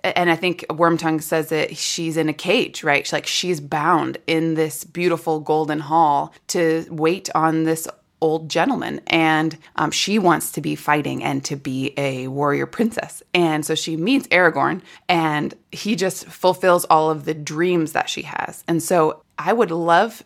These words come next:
to say that she really actually, like, loves him. Like, I wish that for her, that she had that depth of character,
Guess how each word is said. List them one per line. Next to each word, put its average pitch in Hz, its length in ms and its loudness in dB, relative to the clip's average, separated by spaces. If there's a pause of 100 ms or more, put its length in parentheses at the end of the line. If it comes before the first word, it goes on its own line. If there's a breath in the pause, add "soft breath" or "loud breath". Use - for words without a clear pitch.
(120)
to 202 180 -4
say 165 360 0
that 147 440 -2
she 180 240 -4
really 170 460 2
actually, 147 640 -2 (140)
like, 135 280 2
loves 151 400 2
him. 277 260 -2
Like, - 180 -2
I 160 120 2
wish 165 340 -2
that - 180 2
for 160 180 -2
her, 165 200 0
that 160 160 -2
she 151 140 -6
had 147 240 -4
that 135 160 -2
depth 151 200 0
of 156 120 -6
character, 175 360 -2